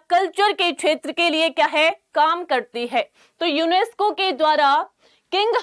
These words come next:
हमद बिन ईसा अल खलीफा प्राइज दिया जाता है।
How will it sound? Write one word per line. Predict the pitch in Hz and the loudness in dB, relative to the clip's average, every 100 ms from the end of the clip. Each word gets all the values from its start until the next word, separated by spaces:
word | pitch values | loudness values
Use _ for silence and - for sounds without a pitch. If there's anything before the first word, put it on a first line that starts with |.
| - | -2
हमद | 294 349 381 | -2 0 -2
बिन | 269 359 359 - 311 | -2 -2 -4 -4 -4
ईसा | 330 339 370 339 | -4 0 0 2
अल | 320 330 - | 0 -2 -2
खलीफा | 330 320 349 359 | -2 -2 0 0
प्राइज | 359 - 277 339 349 | 0 0 0 0 -2
दिया | 311 302 302 | 0 0 2
जाता | 277 269 294 | 0 0 0
है। | 311 269 | 0 0